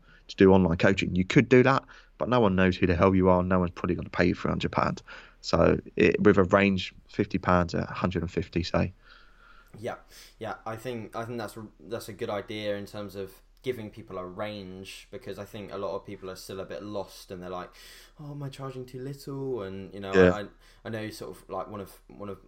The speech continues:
Speaker 2: or sh-, or thinking about doing stuff for free and I haven't got any results. And I think <sighs> you've got, if, if you're in the position where, where you're gonna be providing online coaching, you're, you're already made the choice that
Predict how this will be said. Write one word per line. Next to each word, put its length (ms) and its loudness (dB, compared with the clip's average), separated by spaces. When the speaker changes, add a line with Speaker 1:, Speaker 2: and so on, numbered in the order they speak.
Speaker 2:
or 220 -6
sh-, 260 -16
or 200 -8
thinking 320 -12
about 200 -16
doing 240 -12
stuff 260 -18
for 80 -20
free 580 -10
and 140 -6
I 40 -10
haven't 200 -12
got 120 -8
any 120 -10
results. 800 -2
And 180 -12
I 80 -10
think 320 -8
<sighs> 600 -18
you've 160 -16
got, 260 -2
if, 400 -16
if 220 -12
you're 240 0
in 60 -2
the 60 -8
position 420 -12
where, 120 -8
where 240 -10
you're 120 -10
gonna 140 -12
be 120 -14
providing 440 -10
online 220 -12
coaching, 640 -10
you're, 400 -6
you're 220 -8
already 380 -2
made 220 -8
the 60 -12
choice 400 -8
that 260 -6